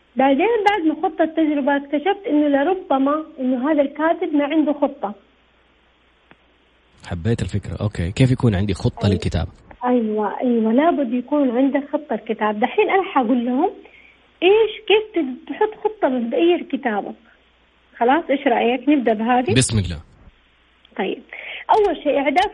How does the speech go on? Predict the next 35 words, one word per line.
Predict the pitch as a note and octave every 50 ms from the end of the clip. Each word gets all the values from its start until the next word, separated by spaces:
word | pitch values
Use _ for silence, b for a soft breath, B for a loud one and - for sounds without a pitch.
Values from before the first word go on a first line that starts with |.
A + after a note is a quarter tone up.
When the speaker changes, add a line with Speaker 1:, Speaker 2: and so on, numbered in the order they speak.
| - -
Speaker 1:
خطة | G4+ - - E4+
مصغرة | D#4 C#4+ C#4 C#4 D4 F#4+ F4+ F4 F4+ D4+ D4
مبدئية | C#4+ C#4 B3 A#3 C4+ C4+ E4+ F#4 G#4 A#4 G4+
لكتابك. | D#4 D#4 - - - A#3 A3 G3+ A3 A3+ - -
خلاص، | B3 B3 C4 C4 -
يلا | C4 C4 C4+ C4 C4
ابدأ | C#4+ C4 A#3 C4+
اكتبوا | C#4 C4+ C#4 - C4 B3
معايا. | A#3+ A3+ A#3 B3+ C#4+ D#4 F#4 A#4+ - - - _ _ _ b b b b b b b b b b b b _ _ _ _ _ _ -
هذه | D#4+ G4 A#4 G#4
الخطة | F#4+ D#4 - - A4+ A4 - - G#4
حتشتمل | - - D#4+ D#4+ D#4 D4 - - F#4+ G4+ G4 F#4+ E4
على | C4 A#3+ A#3 A#3+
إيش؟ | - C4 B3+ C4 C#4+ C#4 - - -
على | C#4 C#4 C#4
الآتي: | C4 A#3+ - A#3 A#3 A#3 A#3 - D4+
العنوان. | D4 C#4 D#4 D#4 D#4+ E4 E4 D4+ B3 A3+ G3+
أنت | - F4 F#4 F4+ G4
ممكن، | E4+ F4+ F#4+ F#4 - E4+ C4 - -
طب-، | C4+ A#3+ A#3 B3+ - - -
طبعًا | C4+ B3+ D4 C#4+
العنوان | C#4+ C#4+ D4 D4 D#4+ F#4 G4+ F4+
هو | E4 E4
ممكن | E4 E4+ F#4 F4 - E4+ C4
تقدر | F4 E4+ D#4 C#4+ D4+
تختاره | D4+ D4+ C#4+ - - D#4+ D#4+ D#4+ D#4
في | D4+ D4+
البداية، | C4+ B3 A3 C4 A#3 D#4 E4 F4 E4
ممكن | D4+ D4+ D#4+ D#4 - D4+
لا، | C4 A#3+ A3+ A#3 - - A#3 C#4+ F4+ - - b b b b b b b b b b b -
فيعني | F#4 G4 G#4+ G#4+ G4+ G#4+ G4 -
حط | A#4+ B4+ B4+ - - - -
عنوان | - - - F#4+ G4+ G#4+ A4 A4 G4 F4+ F4+
افتراضي | - - - D#4 C#4 A#3+ A3 G3+ A3
للكتاب. | G#3+ A3+ A3 - - A#3 - A3 G3+ F#3+